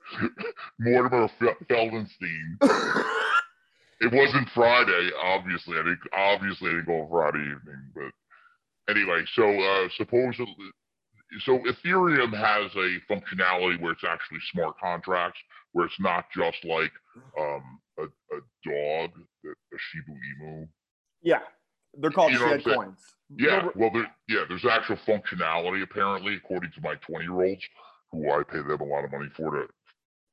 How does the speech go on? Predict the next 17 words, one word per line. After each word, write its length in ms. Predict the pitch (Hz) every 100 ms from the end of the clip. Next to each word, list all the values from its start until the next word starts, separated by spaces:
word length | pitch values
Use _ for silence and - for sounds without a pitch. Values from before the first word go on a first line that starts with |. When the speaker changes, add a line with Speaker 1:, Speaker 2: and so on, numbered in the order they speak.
| _ _
Speaker 1:
tell 220 | - 82 76
me 100 | 78
this 180 | 76 76
stuff. 260 | 80 80 - _ _ - - _ _ 71
Um, 540 | 71 69 67 65 65 - _ _ -
so 140 | 113 110 104
yeah, 180 | 90 69
so 160 | - 98 80
that 200 | 98 104
was, 100 | 117 98 _ -
today 260 | 95 104
was 160 | 117 85
my 140 | 87 80
first, 280 | - 90 90 - -
my 100 | 82 -
first 220 | 87 -
venture. 400 | 87 92 - 65